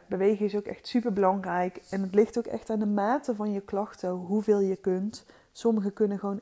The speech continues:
echt geen krachttraining meer doen. Maar op het moment dat je lipodeum hebt, heb je dus ook minder,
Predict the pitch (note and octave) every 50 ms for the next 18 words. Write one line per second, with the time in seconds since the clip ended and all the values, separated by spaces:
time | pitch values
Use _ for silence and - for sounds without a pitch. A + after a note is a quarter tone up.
0 | - - - G#3 G#3+ - - - - F#3+ G3 - - G3 - - - - F3+ F3+
1 | F3+ F3+ F3+ F3+ F3 F3 F3+ F3 E3+ E3+ E3 - _ _ _ _ _ _ _ _
2 | _ _ _ _ _ _ - - - - G#2 G2 - - - - - - - -
3 | _ _ _ _ _ _ _ _ _ _ _ - A#3 G#3 A#3 A3 A3+ G#3+ G#3+ G#3
4 | G#3+ G#3 A3+ G#3+ G#3 - G#3+ G3+ G3 - - - G#3 G3+ A3 G#3+ G#3+ G3+ F3+ G3
5 | G3 G3 F#3+ F#3+ F#3 F3+ - - - F#3 F#3 G#3+ G#3+ - - G#3 F#3 F#3+ - -
6 | - F#3+ F3+ F3+ F#3 F#3 F#3 F3+ F3 E3+ - - -